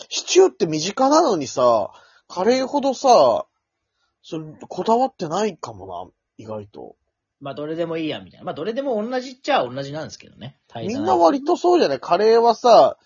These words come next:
Speaker 1: うちバーモントじゃないととかさ、
Speaker 2: うん。
Speaker 1: そう、コクマロじゃないととかさ。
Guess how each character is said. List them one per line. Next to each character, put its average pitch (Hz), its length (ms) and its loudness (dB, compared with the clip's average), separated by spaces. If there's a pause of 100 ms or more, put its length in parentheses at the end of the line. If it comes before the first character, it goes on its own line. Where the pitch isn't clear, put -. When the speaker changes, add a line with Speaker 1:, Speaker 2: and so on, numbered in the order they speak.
(100)
Speaker 1:
う 143 100 -12
ち 151 120 -10
バ 165 260 8
ー - 20 4
モ 143 160 0
ン 120 60 -12
ト 127 100 -6
じ 113 80 -8
ゃ 110 80 -8
な 107 100 -12
い 104 80 -14
と 98 140 -20
と - 80 -20
か - 120 -20
さ、 101 340 -8 (500)
Speaker 2:
う - 20 -20
ん。 92 320 -20 (260)
Speaker 1:
そ - 300 -10
う、 - 60 -14
コ - 160 -14
ク 139 120 -12
マ 135 140 -4
ロ 131 140 -2
じ 127 100 -6
ゃ 131 60 -4
な 127 160 -6
い 110 80 -10
と 101 120 -16
と - 100 -20
か - 160 -20
さ。 - 300 -16